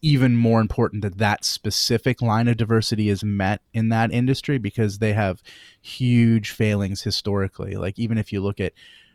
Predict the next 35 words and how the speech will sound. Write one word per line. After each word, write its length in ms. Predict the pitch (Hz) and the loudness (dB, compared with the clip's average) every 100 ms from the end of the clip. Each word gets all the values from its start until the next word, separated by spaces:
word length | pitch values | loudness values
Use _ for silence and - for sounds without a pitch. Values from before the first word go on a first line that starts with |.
| _ - | _ -2
you 80 | |
know, 140 | 123 113 | 0 0
fairly 680 | - 160 160 165 135 120 113 | 0 4 6 6 6 6 4
on 220 | 113 110 | 0 0
paper 420 | - 120 - 107 | 0 -2 -2 -4
progressive 800 | - 101 110 107 - 107 104 90 | -4 -6 -2 -2 -2 -4 -4 -6
organizations 840 | 107 101 101 107 104 - 98 98 | -8 -6 -6 -6 -6 -8 -12 -10
such 240 | 98 - | -10 -8
as, 220 | 98 92 87 | -10 -10 -10
like, 140 | 90 | -10
let's 180 | 95 - | -10 -10
say 140 | 92 | -10
Facebook 460 | - 98 95 - 98 | -8 -8 -8 -10 -12
or 120 | 92 - | -12 -4
Google, 420 | 143 147 95 95 | -2 -2 -4 -4
like, 220 | 92 - | -6 -8
they 160 | 110 101 | -6 -6
lag 440 | 98 95 95 95 101 | -6 -4 -4 -6 -10
way 480 | 113 127 147 127 | -12 -4 -2 0
behind 640 | 117 107 117 104 104 98 - _ _ _ - _ | -2 -4 -4 -4 -4 -8 -12 _ _ _ -20 _
in 140 | 139 131 | 0 4
other 200 | 113 107 | 4 4
industries, 960 | 131 147 143 - 113 104 101 101 - - | 2 2 2 0 -2 -2 -4 -6 -10 -8
um, 300 | 104 104 104 | -6 -4 -4
when 120 | 104 | -6
it 80 | 101 | -6
comes 240 | 110 101 | -8 -8
to 100 | 107 | -8
gender 320 | 110 143 160 | 0 2 2
balance 380 | 110 101 98 98 | 2 0 -2 -6
because, 840 | - 104 - 104 101 98 95 - 104 | -8 -12 -6 -4 -4 -4 -8 -10 -8
you 80 | 101 | -6
know, 180 | 98 | -8
they 300 | 98 117 127 | -4 0 0
claim 560 | 127 - 98 95 98 | -2 -4 -4 -4 -6